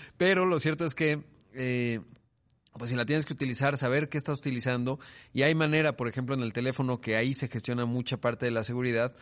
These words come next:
pues justamente entender quién está viendo qué, ¿no? Porque ese es otra, otro de los riesgos, ahí sí de más sofisticación,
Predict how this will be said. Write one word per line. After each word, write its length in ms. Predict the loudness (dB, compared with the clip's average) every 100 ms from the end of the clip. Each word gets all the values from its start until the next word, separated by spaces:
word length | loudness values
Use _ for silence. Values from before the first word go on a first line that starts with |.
| -20 -20 -8
pues 140 | -8
justamente 500 | -4 -2 0 -2 -2
entender 460 | -4 -4 -2 -2 -2
quién 180 | -2 -2
está 180 | -2
viendo 360 | -2 -2 -2 -4
qué, 260 | -2 -4 -6 -8
¿no? 280 | -6 -6 -10 -20 -12
Porque 260 | -6 -2 -2
ese 160 | -2
es 100 | -2
otra, 420 | -2 0 2 2 0
otro 280 | -4 0 0
de 60 |
los 180 | 0 0
riesgos, 340 | 0 0 0
ahí 180 | 2 0
sí 140 | 0 -2
de 140 | 2
más 200 | 2 2
sofisticación, 800 | -2 -4 -6 -2 -2 0 0 -2